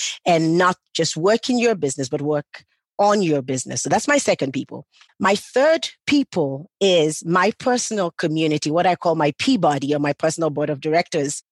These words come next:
So these are people that help me to focus, that cheer me on, that criticize my moves if they need to.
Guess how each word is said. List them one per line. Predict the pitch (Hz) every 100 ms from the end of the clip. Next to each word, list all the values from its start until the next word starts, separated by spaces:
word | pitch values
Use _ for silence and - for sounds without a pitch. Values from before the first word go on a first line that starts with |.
| -
So | - 202 175
these | 220 269 247
are | 294
people | - 285 277 - 175 156 151 156 -
that | 170 165
help | 160 165 247 294 -
me | 247 240 156 151 -
to | 165
focus, | - 185 185 269 269 - -
that | - -
cheer | - 196 190
me | 180 165
on, | 208 226 220 226
that | 170 156 - - - -
criticize | 196 175 185 170 156 151
my | 143
moves | 151 208 247 214
if | 220
they | 180 208
need | 208 202 -
to. | 220 214